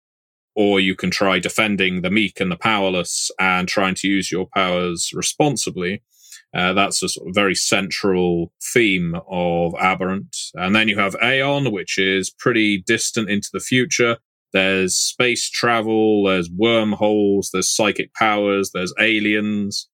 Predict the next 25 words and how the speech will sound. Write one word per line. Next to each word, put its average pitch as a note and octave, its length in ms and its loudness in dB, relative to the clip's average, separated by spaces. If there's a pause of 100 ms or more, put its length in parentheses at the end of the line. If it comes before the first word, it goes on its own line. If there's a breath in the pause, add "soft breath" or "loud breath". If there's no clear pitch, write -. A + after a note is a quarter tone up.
(380)
And G2+ 580 2
then G#2+ 180 0
you G#2 100 -2
can G#2 220 -4
jump A2+ 260 0
all A#2 100 2
the A#2+ 80 4
way A#2+ 80 2
back C#3 280 -2
to - 180 -6
Aether C3+ 400 0
in F#2+ 100 -2
the F#2+ 80 -2
late G2+ 200 0
nineteenth G#2 480 -4
century, G#2 680 0
where F#2+ 360 2
you F#2 200 0
have F#2+ 320 0
your F#2 200 0
characters F#2+ 360 -2
like - 200 -4
Tesla, F#2+ 640 0 (280)
Jekyll G2 440 0
Hyde, F#2 580 0